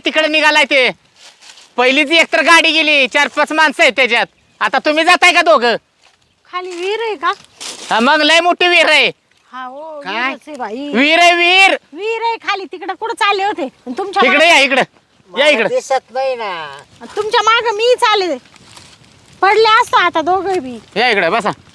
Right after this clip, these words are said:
Speaker 3: ये इकडं.
Speaker 1: बसा खाली.
Speaker 3: ये ना इकडे, ये ना.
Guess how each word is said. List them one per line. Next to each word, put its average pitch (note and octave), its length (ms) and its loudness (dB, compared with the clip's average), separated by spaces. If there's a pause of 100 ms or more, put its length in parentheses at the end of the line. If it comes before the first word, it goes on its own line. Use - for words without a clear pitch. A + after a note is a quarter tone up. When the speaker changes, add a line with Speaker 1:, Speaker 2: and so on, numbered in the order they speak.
(160)
Speaker 3:
ये F3+ 220 -8
इकडं. - 180 -18 (2500)
Speaker 1:
बसा A3+ 200 0
खाली. C4 240 0
Speaker 3:
ये B3 220 -8
ना C4+ 80 -6
इकडे, A3+ 300 -8
ये G#3 100 -4
ना. E3+ 140 -12